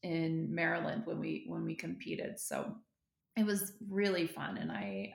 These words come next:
uh, I enjoyed my experience. Uh, and it was just a way to support this new, this new league, uh, that will help the next generation of swimmers. Um, because, you know, not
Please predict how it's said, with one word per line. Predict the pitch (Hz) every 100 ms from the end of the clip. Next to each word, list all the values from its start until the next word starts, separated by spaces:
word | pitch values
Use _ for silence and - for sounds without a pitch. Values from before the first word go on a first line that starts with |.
| 185
uh, | 170 160 165 170 - - 180
I |
enjoyed | 180 180 175 175 175 175
my | 170 165
experience. | 165 - - 160 160 196 - - - -
Uh, | 190 160 160 160 - - -
and | 175 165 165 160 -
it | 190 185
was | 180 165 160 - - _ _
just | 247 262
a | 277
way | 196 185
to | 175
support | 175 190 185 165 -
this | 156 -
new, | 175 170 170 170 165 160 - _ - _ - - - -
this | 233 233
new | 254 285
league, | 202 180 247 233 175 165 - -
uh, | 175 170 170 147
that | 190 -
will | 190 185
help | - 190 190
the | 180
next | 170 -
generation | 185 170 170 165 - -
of |
swimmers. | - - - - - - - 220
Um, | 175 160 156 160 160
because, | 170 - 170 170 165 - - _ -
you | 269
know, | 262
not | 254 277